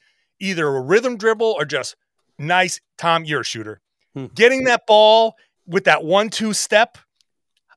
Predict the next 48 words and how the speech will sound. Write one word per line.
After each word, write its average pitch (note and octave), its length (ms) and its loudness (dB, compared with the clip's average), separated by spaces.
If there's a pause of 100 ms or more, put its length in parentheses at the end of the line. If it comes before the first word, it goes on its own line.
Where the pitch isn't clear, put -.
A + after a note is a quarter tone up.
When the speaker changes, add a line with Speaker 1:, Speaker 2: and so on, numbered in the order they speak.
(100)
Speaker 1:
Do D#3+ 120 -4
you C4+ 140 6
ever C4+ 220 6
miss B3 400 -2 (340)
when A3+ 180 0
you A3 100 -4
get B3 180 0
that B3+ 220 0
ball A#3 240 4
with A3 100 -4
that G#3+ 160 2
one-two G#3+ 380 -4
step? A3+ 300 -2 (520)
Speaker 2:
I, F#3+ 180 -6
I G3+ 80 -2
mean, G#3 300 -2 (160)
not G#3 240 4
often, G3+ 380 4
and D#3+ 100 -2
I'll E3+ 60 -2
tell F3+ 160 -2
you, E3 160 0
I D#3 140 0
never F3+ 400 0
miss D3+ 260 -4
with C#3 100 -12
the B2+ 60 -10
rhythm B2+ 320 -2
dribble. G2+ 420 -12
Like, B2 240 -4
they're D3 140 0
both D#3 160 6
Speaker 1:
No. B3 180 6
Speaker 2:
just, B2+ 320 -6
um, D#3 420 -6
Speaker 1:
<sighs> - 40 -20 (920)
Uh, B2+ 140 -12
can - 200 -10
we B3 80 -8
Speaker 2:
Ugh. A#2 60 -10
Speaker 1:
talk F3 160 -2
about D3 200 -6
the G#2+ 80 -12
rhythm C3 540 -8
dribble? C3 260 -10 (120)
Speaker 2:
<laughs> - 140 -16
Oh, C3+ 140 -8 (220)
God. - 240 -18